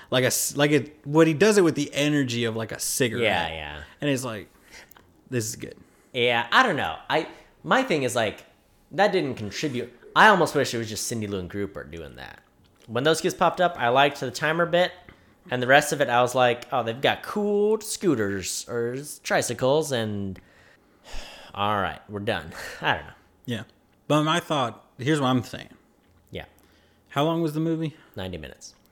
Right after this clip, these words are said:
Speaker 1: So, imagine the movie is two hours,
Speaker 2: Mm-hmm.
Speaker 1: right? Or,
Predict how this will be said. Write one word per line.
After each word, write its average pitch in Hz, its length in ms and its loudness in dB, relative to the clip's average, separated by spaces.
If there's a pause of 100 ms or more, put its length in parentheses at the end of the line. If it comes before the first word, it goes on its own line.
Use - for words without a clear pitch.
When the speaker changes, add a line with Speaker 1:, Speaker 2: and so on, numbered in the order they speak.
(320)
Speaker 1:
So, 135 440 2 (680)
imagine 175 540 2
the 147 60 2
movie 120 640 2 (360)
is 117 640 -2 (680)
two 135 200 2
hours, - 500 -8 (180)
Speaker 2:
Mm-hmm. 95 440 -10
Speaker 1:
right? 117 260 -2 (680)
Or, 135 200 -2